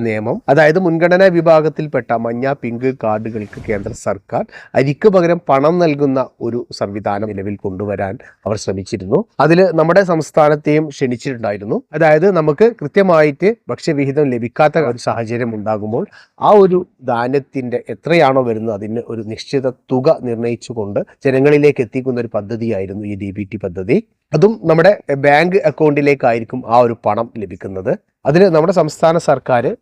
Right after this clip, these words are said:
സഹകരിക്കില്ല എന്ന് കേന്ദ്ര സർക്കാരിനോട് ഉന്നയിച്ചിട്ടുണ്ട്, നമ്മുടെ അഭിപ്രായം അറിയിച്ചിട്ടുണ്ട്. "ഞങ്ങൾ ഇതുമായിട്ട് സഹകരിക്കില്ല" എന്ന് നമ്മുടെ സംസ്ഥാന സർക്കാർ അറിയിച്ചിട്ടുണ്ട്. കാരണം മറ്റൊന്നുമല്ല,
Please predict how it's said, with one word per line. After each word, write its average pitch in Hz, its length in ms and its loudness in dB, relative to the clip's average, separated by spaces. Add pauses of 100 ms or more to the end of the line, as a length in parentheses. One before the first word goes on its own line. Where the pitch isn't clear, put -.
സഹകരിക്കില്ല 143 680 -2 (200)
എന്ന് 117 180 -6
കേന്ദ്ര 127 180 0 (100)
സർക്കാരിനോട് 123 640 2 (200)
ഉന്നയിച്ചിട്ടുണ്ട്, 104 600 -10 (160)
നമ്മുടെ 101 220 -6 (400)
അഭിപ്രായം 139 540 2
അറിയിച്ചിട്ടുണ്ട്. 110 540 -8
"ഞങ്ങൾ 98 200 -10
ഇതുമായിട്ട് 98 580 -8
സഹകരിക്കില്ല" 135 600 0 (120)
എന്ന് 110 140 -6 (100)
നമ്മുടെ 107 260 -6
സംസ്ഥാന 143 380 -2 (100)
സർക്കാർ 101 340 -4
അറിയിച്ചിട്ടുണ്ട്. 90 600 -8 (240)
കാരണം 147 300 2
മറ്റൊന്നുമല്ല, 156 600 4